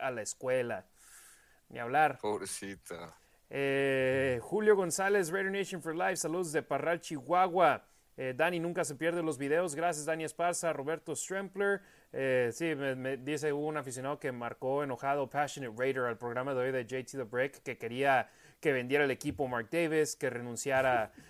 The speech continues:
Speaker 1: eh, Josh
Speaker 2: <laughs>
Speaker 1: McDaniels y el gerente general. Sí, sí, hay raza que se va a los extremos.
Speaker 2: <laughs>
Speaker 1: Marco Antonio García Galván, Raider Nation for Life, desde la Ciudad de México. Manilo H C H, desde Pachuca,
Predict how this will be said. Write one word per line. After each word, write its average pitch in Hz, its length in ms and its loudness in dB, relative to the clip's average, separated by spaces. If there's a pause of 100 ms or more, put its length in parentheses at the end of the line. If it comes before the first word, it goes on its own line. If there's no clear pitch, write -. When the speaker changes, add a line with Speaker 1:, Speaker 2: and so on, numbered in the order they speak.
(140)
Speaker 1:
eh, 117 600 0
Josh 131 260 4
Speaker 2:
<laughs> 123 240 -4
Speaker 1:
McDaniels 160 560 0
y 135 60 -2
el 113 320 -2 (120)
gerente 120 360 -6
general. 127 600 -2
Sí, 123 220 -8
sí, 101 140 -16
hay 113 160 -6
raza 131 320 -6
que 95 260 -12 (320)
se - 140 -6
va 127 100 0
a 139 40 0
los 135 140 -2
extremos. 123 560 -4 (160)
Speaker 2:
<laughs> - 140 -20
Speaker 1:
Marco 147 300 2
Antonio 208 280 2
García 190 300 2
Galván, 196 380 2
Raider 202 200 0
Nation 196 300 -4
for 160 140 -6
Life, 190 160 0
desde 151 240 -4
la 139 100 0
Ciudad 160 240 -2
de 185 80 -2
México. 175 680 2 (360)
Manilo 185 760 2 (180)
H 202 500 4
C 196 240 4
H, 202 400 6
desde 139 300 0
Pachuca, 220 640 0